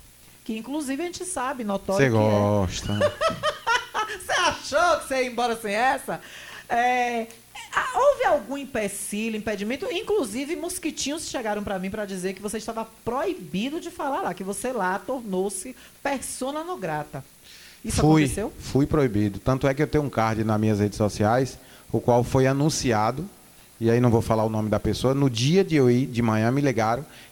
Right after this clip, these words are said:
Speaker 2: disseram, "Ó, infelizmente, o, o dono da rádio ligou e disse que você não vai ter acesso à rádio, não." E eu, e aí de lá pra cá, pode ver, não teve nenhuma entrevista, chamava as coordenações, não, mas não me chamava. Mas a esse eu perdoo. Eu perdoo, eu não tenho
Speaker 1: Você
Speaker 2: problema,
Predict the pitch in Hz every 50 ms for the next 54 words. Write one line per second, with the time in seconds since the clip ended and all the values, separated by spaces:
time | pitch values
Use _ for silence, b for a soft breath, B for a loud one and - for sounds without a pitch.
0 | B - - - 123 120 123 120 117 110 107 101 101 107 - - 131 131 120 107
1 | 120 123 131 131 131 - 147 143 135 131 127 120 113 107 117 123 120 120 113 110
2 | 127 127 135 139 135 131 120 107 104 110 110 113 113 127 131 127 135 123 107 117
3 | 120 123 127 120 117 117 113 - - - 127 113 117 120 117 - 123 117 120 123
4 | 131 131 - 151 147 - - 123 117 110 - 123 120 120 127 - - 71 - -
5 | - - - B B B B B B B - 143 151 151 151 160 170 185 196 202
6 | 202 - - - - - 139 147 151 151 151 151 156 170 160 185 190 170 156 160
7 | 156 147 127 156 156 170 226 185 180 175 147 117 123 139 143 156 160 151 - 151
8 | 143 139 147 160 175 185 180 175 165 151 143 - - 151 147 143 143 143 143 120
9 | 127 120 104 B B B B B B - 117 127 139 - - 151 131 135 147 143
10 | 143 135 - - 131 127 131 143 139 143 - 131 131 131 131 139 139 139 143 135
11 | - 147 117 113 113 113 131 147 160 170 160 170 160 160 160 160 - 175 170 -
12 | 156 143 120 107 101 104 101 104 104 113 - - - - - - - - - -
13 | - - - - - - - - - - - 131 113 104 95 98 98 104 113 117
14 | 120 120 120 120 120 107 107 104 101